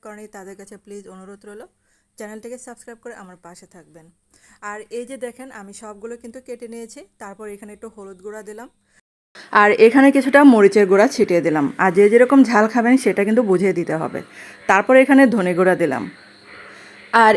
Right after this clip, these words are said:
এটা যেহেতু একটু মশলাদার তার জন্য মশলার পরিমাণটা একটু বাড়িয়ে দিতে হবে। আর এখানে কিছুটা ভাজা জিরা গুঁড়া দিলাম, তারপরে যে স্বাদ মতো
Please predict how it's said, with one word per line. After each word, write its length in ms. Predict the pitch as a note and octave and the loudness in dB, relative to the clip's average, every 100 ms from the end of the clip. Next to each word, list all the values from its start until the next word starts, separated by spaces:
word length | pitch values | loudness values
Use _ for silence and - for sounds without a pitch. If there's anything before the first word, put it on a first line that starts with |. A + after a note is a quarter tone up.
| A3 | 6
এটা 140 | A3+ C4+ | 6 6
যেহেতু 240 | C#4 C#4+ D4 | 6 4 4
একটু 120 | C#4+ C#4 | 4 6
মশলাদার 500 | G#3 G#3 B3+ A#3+ G#3+ G#3+ | 6 4 2 4 2 2
তার 140 | G#3+ G#3 | 2 2
জন্য 120 | A3+ A#3 G3+ | 2 2 2
মশলার 320 | F#3+ A#3 A#3 C4 | 0 0 2 4
পরিমাণটা 380 | B3+ B3+ B3 C4+ | 6 4 2 0
একটু 120 | A#3 F#3+ | 0 0
বাড়িয়ে 240 | F3 F3 E3 | 0 0 -2
দিতে 140 | E3 E3+ | -4 -2
হবে। 200 | D#3+ D3 E3+ - _ _ _ - A3 | -2 -4 -8 -12 _ _ _ 0 2
আর 80 | G#3+ - | 2 4
এখানে 240 | A3+ C#4 D4+ D4 | 4 6 4 4
কিছুটা 320 | D4 D4 D4 D4+ A#3+ | 0 4 4 4 2
ভাজা 200 | G3 F#3+ | 2 2
জিরা 180 | F#3 F3 E3 | 2 2 2
গুঁড়া 160 | E3 D3+ | 0 0
দিলাম, 220 | D#3 D3+ F#3+ - _ _ _ _ - - - - - - - - - - | 0 -2 -6 -14 _ _ _ _ -20 -20 -20 -20 -20 -20 -20 -20 -6 -2
তারপরে 340 | A3 A3 B3 A3 | 0 4 4 6
যে 60 | A#3+ E4 - | 4 4 0
স্বাদ 180 | F#3 F3+ G3 | 0 0 -2
মতো 220 | F#3+ | 0